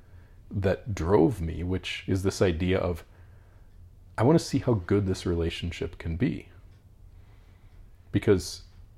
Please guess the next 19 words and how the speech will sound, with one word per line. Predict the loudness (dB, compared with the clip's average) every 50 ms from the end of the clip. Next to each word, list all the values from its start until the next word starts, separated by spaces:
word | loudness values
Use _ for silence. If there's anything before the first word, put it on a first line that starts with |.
| -6
when | -2 2 4 4 6
I | 6 4 2 0 -2 -6 -12 -20 -20 -20 -20 -20 -20 -20 -20 -20 -20 -20 -20 -20 -20 -20 -20 -20 -20 -20 -20 -20 -12 -10 -8 -6 -2 2
really | 2 4 6 6 4
got | 4 2 2 2 2 2 0 -2 -8 -14 -4 0
down | 2 2 2 2 0 0 0 -2 -4 -6 -8 -16 -20 -20 -20 -20 -20 -20 -20 -20 -20 -20 -20 -16 -10
to | -2 2 4 4 6 4
it, | 2 0 -4 -8 -12 -18 -18 -20 -20 -20 -20 -20 -20 -20 -20 -20 -20 -20 -20 -20 -20 -20 -20 -20 -20 -20 -20 -20 -20 -20 -20 -20 -20 -20 -20 -20 -20 -20 -20 -20 -20 -20 -20 -20 -12 -6 -2
my | 2 2 2 2 0 -4 -10 -20 -20 -20 -14 -12
statement | -6 2 4 6 6 6 4 2 0
to | 0 0 2
you | 4 6 6 4
that | 4 2 -2
this | -4 -2 0 0
relationship | 2 2 2 2 0 -2 -6 -6 -4 -4 -4 0
has | -2 -2 -2
to | -2 -4
be | -2 0 0 0
about | 0 0 -2 -2 -2 -6
something, | -8 -8 -6 -6 -6 -2 0 0 0 0